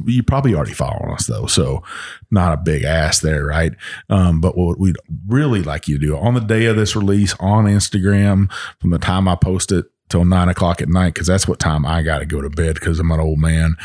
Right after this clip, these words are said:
Um, but what we'd like you to do is comment on that post,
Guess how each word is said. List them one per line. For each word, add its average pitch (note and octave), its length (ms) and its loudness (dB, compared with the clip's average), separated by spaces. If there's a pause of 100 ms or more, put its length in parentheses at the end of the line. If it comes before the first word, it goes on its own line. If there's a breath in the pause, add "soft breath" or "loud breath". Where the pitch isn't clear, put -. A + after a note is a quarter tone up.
(340 loud breath)
Um, D2 380 0 (760 loud breath)
but E2+ 220 0
what F2+ 180 0
we'd E2 180 0
like F2 260 0
you D#2 80 0
to D2 40 0
do D2+ 220 0
is D2 180 -2
comment F2 640 0
on D#2 220 0
that D#2 280 0
post, D2+ 600 0